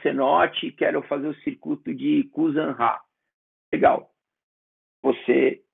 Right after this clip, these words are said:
estuda no mapa quantas carretilhas você tem que levar, qual que é a distância, a quantidade de gás. Tem todo um planejamento que você faz pra realizar essa missão que você determinou. Então, não, eu tô,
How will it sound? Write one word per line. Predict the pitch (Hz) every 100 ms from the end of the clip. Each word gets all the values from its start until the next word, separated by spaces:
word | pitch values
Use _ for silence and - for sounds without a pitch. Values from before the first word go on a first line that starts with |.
| - _ - -
estuda | - 135 143
no | 143 139
mapa | 139 127 - - _
quantas | 147 151 143
carretilhas | - 143 135 127 131 127
você | -
tem | 127 131
que | -
levar, | 143 135 117 139 127
qual | - 131
que | 120
é | 135
a |
distância, | 131 147 - - 135 131 -
a | 120
quantidade | 131 - 123 127 120 117
de | 147
gás. | 139 135 135 131 - _ _ _ _ _ _
Tem | - -
todo | 151 156
um | 160
planejamento | 165 165 156 151 147 139 135 135
que | -
você | - - 151
faz | - 156 147 220 - _ _ _ _ -
pra | 165
realizar | 160 160 165 151
essa | 156 151
missão | 175 170 156 156 160
que | 151
você | 92 - -
determinou. | - - - 85 80 - - _ _ _ _ _ _ _ _ _ _ _ -
Então, | - 139 143
não, | 147 139 123
eu |
tô, | - 131 147 135 120 -